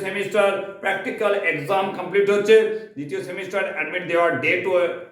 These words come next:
কমপ্লিট হচ্ছে। বাকি রয়ে যাচ্ছে দ্বিতীয় সেমিস্টার এক্সামের কথা। বলা হয়ে গেছে যে ঊনত্রিশ আট দু হাজার পঁচিশ থেকে যেহেতু এক্সামের ডেট দিয়েছে, মনে রাখবে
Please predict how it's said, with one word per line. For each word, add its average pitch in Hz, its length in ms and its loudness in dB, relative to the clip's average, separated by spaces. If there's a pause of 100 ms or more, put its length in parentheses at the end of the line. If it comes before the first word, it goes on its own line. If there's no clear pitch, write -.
(400)
কমপ্লিট 180 380 4
হচ্ছে। - 260 -4 (480)
বাকি 139 240 -4
রয়ে 196 220 4
যাচ্ছে 196 220 2 (340)
দ্বিতীয় 175 360 -6
সেমিস্টার 196 340 -6 (140)
এক্সামের 160 520 0
কথা। 127 200 -6 (280)
বলা 160 200 0
হয়ে 196 160 4
গেছে 196 200 2 (380)
যে 156 60 0 (140)
ঊনত্রিশ 196 400 -4 (240)
আট 196 120 4 (120)
দু 151 140 -6
হাজার 190 220 2 (120)
পঁচিশ 170 260 -8 (100)
থেকে 208 180 2 (380)
যেহেতু 196 320 4 (400)
এক্সামের 202 400 2 (100)
ডেট 220 180 8 (120)
দিয়েছে, 208 300 0 (380)
মনে 190 140 -4
রাখবে 214 220 2